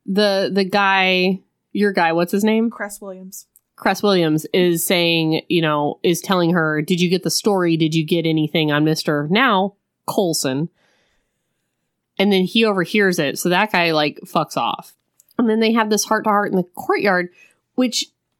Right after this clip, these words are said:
Speaker 1: she's like, "Surprise," you know? And he's like, "Did you think I would be relieved that you're doing a story on me?" Which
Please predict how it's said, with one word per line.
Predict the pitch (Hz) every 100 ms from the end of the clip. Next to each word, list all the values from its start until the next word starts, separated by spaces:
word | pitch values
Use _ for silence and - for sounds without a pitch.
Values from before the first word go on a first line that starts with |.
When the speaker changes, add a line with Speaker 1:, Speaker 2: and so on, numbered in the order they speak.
| _ _ _ _ -
Speaker 1:
she's | - 262 240
like, | 240 220
"Surprise," | 208 - 285 415 403 381 370 349 320 285
you |
know? | 277 277 277 269
And | - 202
he's | - 214
like, | 214 196
"Did | 233
you | 240
think | 240 247 247
I | -
would | 202 202
be | 202
relieved | 190 185 190 220 233 214
that | 208
you're | 175
doing | 180 190
a | 170
story | - - 214 220 269
on | 294 294
me?" | 311 320 -
Which | - 202